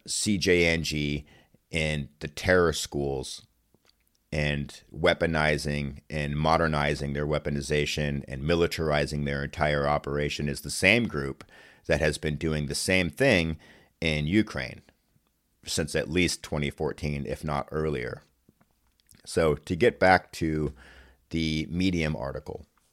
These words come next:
which first mentioned E S A's previously training groups, uh, such as Azov. C N J has another supporter, however, in a place that few would expect to look. And the C J N G is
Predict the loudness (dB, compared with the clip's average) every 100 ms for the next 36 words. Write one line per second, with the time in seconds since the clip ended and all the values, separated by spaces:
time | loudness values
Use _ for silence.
0 | _ _ _ _ _ -20 -6 -2 -2 -2
1 | 0 4 4 2 -2 0 -2 0 0 0
2 | 0 0 0 -2 -4 -2 -2 -2 -4 -2
3 | -2 -2 -2 -4 -4 -6 -10 -10 -6 -4
4 | -4 -6 -4 -4 -4 -6 -6 -10 _ -20
5 | -20 -20 -20 -20 -20 _ 2 6 8 8
6 | 8 8 6 4 2 2 2 0 2 2
7 | 4 2 2 2 0 0 -4 -4 -4 0
8 | 2 2 0 -6 -2 2 4 4 2 0
9 | -2 -4 -2 0 2 2 2 0 0 -4
10 | -10 -8 0 2 4 4 6 4 2 2
11 | 0 -2 -2 -2 -2